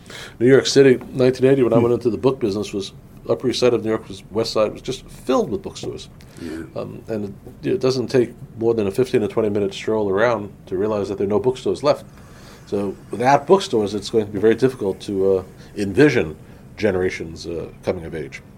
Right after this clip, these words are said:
Speaker 2: Yeah, I set out about ten years ago to, to, uh, to, to photograph as many bookstores as I could.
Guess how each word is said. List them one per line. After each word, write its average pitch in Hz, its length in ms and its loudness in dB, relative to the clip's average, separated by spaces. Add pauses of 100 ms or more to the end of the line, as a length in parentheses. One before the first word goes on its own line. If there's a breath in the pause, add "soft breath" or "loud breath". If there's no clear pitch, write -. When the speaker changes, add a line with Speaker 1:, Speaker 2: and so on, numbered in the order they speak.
(960 loud breath)
Speaker 2:
Yeah, 104 180 0
I 107 80 2
set 104 280 0
out 95 180 0
about 95 340 -2
ten 98 240 -4
years 95 320 -2
ago 87 300 -2
to, 90 100 -8 (220)
to, 92 320 -4
uh, 87 280 -2 (280)
to, 113 100 -12
to - 220 -16
photograph 98 600 0
as 85 120 -8
many 90 240 -2
bookstores 85 760 -6
as 85 160 -10
I 78 160 -4
could. - 460 -8